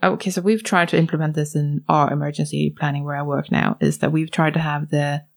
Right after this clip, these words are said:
emergency services come over and we've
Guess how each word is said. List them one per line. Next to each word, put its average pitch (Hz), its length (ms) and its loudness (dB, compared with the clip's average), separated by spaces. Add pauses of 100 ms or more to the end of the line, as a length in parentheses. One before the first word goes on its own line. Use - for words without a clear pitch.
emergency 170 380 2
services 156 420 2
come 165 240 4
over 156 500 4 (420)
and 156 260 0
we've 151 420 -2